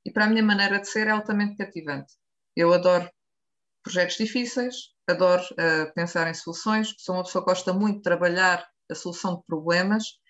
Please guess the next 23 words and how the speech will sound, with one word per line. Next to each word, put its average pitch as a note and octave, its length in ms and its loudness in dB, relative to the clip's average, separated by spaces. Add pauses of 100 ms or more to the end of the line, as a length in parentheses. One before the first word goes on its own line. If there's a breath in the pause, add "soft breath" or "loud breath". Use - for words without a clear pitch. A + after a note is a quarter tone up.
(240)
e F#3 200 -2
isso G3 280 -6
cativa-me. C#3+ 540 -4 (640)
Em A3+ 100 2
termos C#4 280 2
profissionais, B3 720 0
também G#3 320 2
tenho A#3 200 -2
crescido G#3 340 -8
bastante. E3+ 640 -4
Porquê? D#3+ 600 -4
Porque, A3 400 -2
obviamente, G3+ 520 2
ao G3 120 -2
princípio, G#3 760 -2
e F#3 80 -4
porque G#3+ 280 -6
trabalhei G#3 340 0
sempre G#3+ 320 -2
por A3 120 0
conta G#3 180 0
de G3 80 -4
outrem D#3+ 440 -4